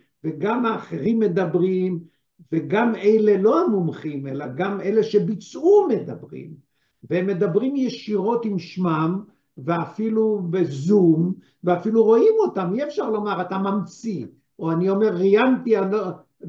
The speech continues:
אני, אני לא רוצה לומר, לחשוף את המקורות. לא, היום הכל גלוי, אלא מה? כיוון שהכל גלוי, אז הטכנולוגיה פיתחה גם את ה-A L של הת-,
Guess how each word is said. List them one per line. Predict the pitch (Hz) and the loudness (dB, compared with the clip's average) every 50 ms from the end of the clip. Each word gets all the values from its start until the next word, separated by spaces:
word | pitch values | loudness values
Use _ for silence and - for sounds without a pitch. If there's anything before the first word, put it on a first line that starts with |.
| 160 151 | -10 -8
אני, | 180 180 196 202 190 190 185 | -6 -6 -6 -6 -6 -6 -4
אני | 185 190 190 190 190 190 185 | -4 -4 -2 -2 0 0 0
לא | 185 214 226 | 2 2 4
רוצה | 214 220 220 220 214 208 | 4 4 2 2 0 0
לומר, | 196 196 190 196 202 190 185 | 2 0 0 0 -2 -2 -2
לחשוף | 185 175 185 - - - - 214 220 214 220 | -2 -4 -4 -4 -8 -6 -4 -4 -2 -2 -4
את | 202 - 190 | -6 -6 -6
המקורות. | 185 185 170 - 196 185 180 190 175 185 208 | -8 -8 -6 -6 -4 -4 -4 -4 -4 -4 -2
לא, | 226 302 453 480 508 494 440 294 156 - - _ _ _ _ _ _ _ _ _ 143 | -2 0 0 -2 -2 -2 -2 -4 -4 -8 -12 _ _ _ _ _ _ _ _ _ -4
היום | 170 180 180 214 254 311 381 381 | -2 2 4 4 4 4 2 -2
הכל | 339 - - - - 392 381 349 262 | -4 -4 -4 0 2 4 4 4 4
גלוי, | 226 269 294 330 370 392 359 359 311 269 175 170 - 165 | 0 2 4 6 6 8 8 6 6 4 2 -2 -4 -4
אלא | 190 202 214 220 214 | -4 -4 -2 -2 -2
מה? | 185 160 135 131 127 147 160 - - _ | -2 -4 -6 -6 -8 -10 -10 -12 -16 _
כיוון | - 147 135 160 220 254 285 | -8 -6 -4 -2 -2 -2 -4
שהכל | - - 185 143 120 - - - 196 196 196 180 | -4 -6 -6 -6 -6 -8 -4 0 0 0 2 0
גלוי, | 170 190 208 311 415 392 370 330 294 - - - _ _ _ _ _ | 0 0 4 6 6 8 8 6 4 2 -6 -14 _ _ _ _ _
אז | - 160 147 | -8 -4 -4
הטכנולוגיה | 160 139 - 180 170 - 151 175 180 208 233 226 - 208 - | -4 -4 -4 -6 -6 -4 -2 -2 0 0 0 2 2 0 0
פיתחה | - - 185 - - - 220 233 | 0 -6 -10 -10 -10 -8 -6 -4
גם | 220 185 190 170 165 165 | -4 -4 -4 -4 -4 -4
את | 147 - - | -6 -6 -8
ה-A | - 160 170 180 190 185 - 190 214 226 214 190 | -4 0 2 2 2 0 -2 0 0 2 2 2
L | 196 190 190 - _ _ _ _ | 0 -2 -6 -10 _ _ _ _
של | _ - 202 202 196 190 185 | _ -10 -8 -6 -6 -6 -6
הת-, | 185 175 - | -8 -8 -6